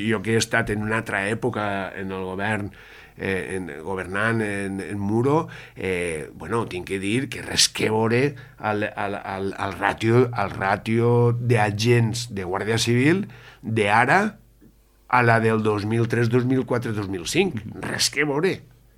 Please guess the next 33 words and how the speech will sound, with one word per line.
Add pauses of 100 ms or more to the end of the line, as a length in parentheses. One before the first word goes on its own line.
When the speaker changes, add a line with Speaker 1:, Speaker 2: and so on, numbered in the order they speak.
(320)
Speaker 1:
És
dir, (320)
en,
en
l'època
del
dos
mil
tres,
dos
mil
cinc
va
haver
una, (460)
una
sangrada
de,
d'agents (240)
i
una (240)
falta
de
política
de
potenciació (320)
de,
de
agents (180)
que
no,
teníem
una